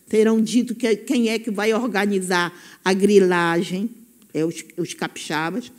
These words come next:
Esse pessoal já vem com certo dinheiro, tá? Essa fronteira aberta, então, com a Belém Brasília e depois com o golpe de sessenta e quatro, quando chega o golpe, qual é a legislação que nós temos?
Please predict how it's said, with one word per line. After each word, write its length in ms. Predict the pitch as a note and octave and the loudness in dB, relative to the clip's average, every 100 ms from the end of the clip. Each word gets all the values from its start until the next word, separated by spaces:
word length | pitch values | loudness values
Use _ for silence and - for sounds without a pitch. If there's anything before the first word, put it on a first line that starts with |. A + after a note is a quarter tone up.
| - - - - | -20 -20 -18 0
Esse 300 | B3 D4 C4+ | 2 2 -4
pessoal 400 | C#4 C4 C4+ C4+ | -4 -6 -6 -6
já 160 | C#4 | -6
vem 180 | B3+ C4 | -6 -6
com 160 | C4+ C#4 | -6 -8
certo 340 | C4+ A#3+ - | -6 -8 -6
dinheiro, 520 | A3+ D#4 E4 E3+ D3 - - - _ _ _ | -4 -4 0 0 -2 -8 -18 -20 _ _ _
tá? 260 | D#3+ E3+ B3 - - - - - _ _ _ | -4 -2 -4 -10 -20 -20 -20 -20 _ _ _
Essa 320 | - A#4 - | -2 0 -2
fronteira 640 | B3 - G#3 G3 G#3+ F3 C#3+ | -6 -4 -4 0 0 0 -2
aberta, 640 | D3+ G3 A#3+ A#3 - D3 | 0 2 2 0 -4 -4
então, 460 | A3 - A#3 G3+ | -4 -2 0 0
com 260 | D#3+ - A4 | -2 -4 -4
a 60 | G4 | 0
Belém 340 | A3+ F#3 F3+ | 2 2 0
Brasília 800 | E3 D3 D#3 F#3 B3+ B3+ F3 - | 0 -2 -2 0 4 4 4 0
e 120 | A#3+ | 0
depois 340 | A#3 A#3 A3+ A3 | 0 0 -2 -2
com 220 | C#4 C#4 | -2 0
o 40 | |
golpe 460 | G#3 A3+ B3+ A#3+ G3+ | 4 4 4 0 -2
de 140 | F3 | -6
sessenta 480 | F3+ D#3 - D#3+ C3 | -4 -6 -8 -10 -10
e 20 | |
quatro, 680 | - F#3 G#3 A#3 G3+ - D3+ - - C4+ - - _ | -10 -4 -2 -2 -4 -8 -12 -16 -20 -20 -20 -20 _
quando 480 | - E4 G4+ C#4 B3 | -4 -2 -2 -2 -2
chega 600 | - - - - B3 G3+ | -4 -10 -4 2 4 4
o 20 | |
golpe, 480 | F3 F#3+ A3 A#3+ A#3+ | 0 0 2 0 -2
qual 180 | A3 F#4+ | -6 -4
é 100 | A#4 | -2
a 40 | |
legislação 760 | G4 D4+ A3 A#3+ A3 F#3+ - F#3 | 0 0 0 -2 -2 -4 -4 -4
que 120 | - | -4
nós 240 | F3+ E3 - | -4 -6 -8
temos? 520 | - D#3 C#3+ C#3+ | -8 -6 -6 -8